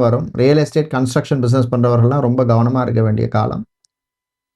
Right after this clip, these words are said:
மாணவர்களை பொறுத்தவரையிலே ஓரளவுக்கு நன்மையா இருக்கும். குறிப்பா மெடிக்கல், இன்ஜினியரிங் ஸ்டூடெண்ட்ஸுக்கு அனுகூலமாக இருக்கும். பெண்களை பொறுத்தவரையிலே காதல் விஷயத்தில் கவனம் தேவை,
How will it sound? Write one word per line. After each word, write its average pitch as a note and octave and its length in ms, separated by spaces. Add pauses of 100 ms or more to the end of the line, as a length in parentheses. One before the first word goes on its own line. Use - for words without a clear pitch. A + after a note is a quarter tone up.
(220)
மாணவர்களை F#3+ 680
பொறுத்தவரையிலே D3 640
ஓரளவுக்கு C3+ 400
நன்மையா B2+ 380
இருக்கும். - 280 (120)
குறிப்பா A#2+ 240 (100)
மெடிக்கல், C3+ 360 (100)
இன்ஜினியரிங் B2 420
ஸ்டூடெண்ட்ஸுக்கு A2+ 480
அனுகூலமாக G#2+ 580
இருக்கும். C3 300 (960)
பெண்களை G#3 400
பொறுத்தவரையிலே D3+ 680 (260)
காதல் C#3+ 380
விஷயத்தில் A#2+ 420
கவனம் A#2+ 360
தேவை, A2 200